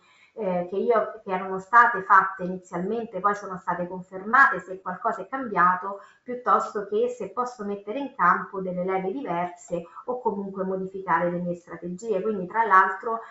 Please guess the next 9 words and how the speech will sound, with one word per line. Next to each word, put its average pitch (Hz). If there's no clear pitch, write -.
è 240
uno 196
sforzo 196
che 185
inizia 208
oggi 220
per 202
poi 180
essere, 175